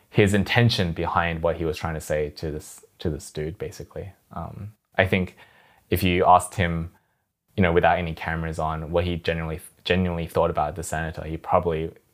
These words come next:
still has ill thoughts about, you know,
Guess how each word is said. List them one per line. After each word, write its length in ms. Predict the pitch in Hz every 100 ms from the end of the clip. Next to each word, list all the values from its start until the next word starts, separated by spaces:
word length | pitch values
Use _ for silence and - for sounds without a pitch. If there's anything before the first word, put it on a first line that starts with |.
| _
still 400 | - - 87 85
has 340 | 85 82 - -
ill 400 | 92 82 80 87 _ _ _ _ _ _ _ _ _
thoughts 400 | - 87 78 -
about, 340 | 80 64 - _ _ _ _
you 120 | 107 80
know, 180 | 69